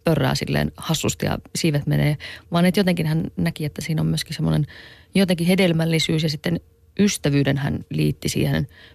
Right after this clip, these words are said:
myöskin. Ja miten ihminen saattaa olla onnellinen, kun näkee kotkan, että se jotenkin liittyy myöskin semmoiseen, jo-, että siinä on joku semmoinen niin kuin yhteys, mitä sitten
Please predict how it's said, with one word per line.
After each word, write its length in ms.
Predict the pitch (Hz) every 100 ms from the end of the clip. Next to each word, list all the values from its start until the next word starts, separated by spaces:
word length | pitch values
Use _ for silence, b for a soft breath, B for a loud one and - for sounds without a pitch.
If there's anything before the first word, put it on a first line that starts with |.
| -
myöskin. 540 | 165 156 151 - 160
Ja 80 | 156
miten 280 | 160 165 160 -
ihminen 420 | - 165 160 151 147 B B B B
saattaa 360 | - 151 -
olla 120 | 151 - - - -
onnellinen, 440 | 180 165 139 143 143
kun 120 | 82
näkee 260 | - -
kotkan, 440 | 147 147 139 - -
että 160 | - -
se 60 |
jotenkin 300 | 78 147 143 76 - _ -
liittyy 400 | 80 - - 82
myöskin 300 | 85 - -
semmoiseen, 520 | - 147 - - 170 - b b b b b b _ - - - -
jo-, 160 | 95 -
että 240 | 85 127 -
siinä 140 | 190
on 80 | 202
joku 200 | 233 196
semmoinen 340 | 180 170 165
niin 80 | 160
kuin 300 | 156 156 156 - -
yhteys, 600 | - 165 - 135 135 -
mitä 280 | 156 156 147
sitten 400 | 147 - - -